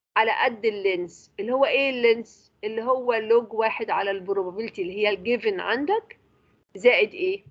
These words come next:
زائد واحد. فبقى ده اللينس. معناه ايه تلاتة؟ تعالى هنا من بعد العلامة العشرية ويبقى صفر صفر واحد، ده بقى هو ده الكود اللي بعدها نفس الكلام. بقى هو ده كده ايه؟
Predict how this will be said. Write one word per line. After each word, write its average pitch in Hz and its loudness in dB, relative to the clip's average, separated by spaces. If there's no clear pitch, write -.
زائد 202 -2
واحد. - -18
فبقى 220 2
ده 220 2
اللينس. 190 -6
معناه 254 2
ايه 320 0
تلاتة؟ 320 2
تعالى 247 0
هنا 262 -4
من 220 -4
بعد 226 2
العلامة 220 -4
العشرية 269 -2
ويبقى 220 -2
صفر 247 0
صفر 240 -4
واحد، 302 2
ده 262 2
بقى 214 -2
هو 226 0
ده 214 -2
الكود - -12
اللي 202 -6
بعدها 233 -2
نفس - -16
الكلام. - -20
بقى 226 0
هو 285 6
ده - 6
كده 269 -2
ايه؟ 269 -2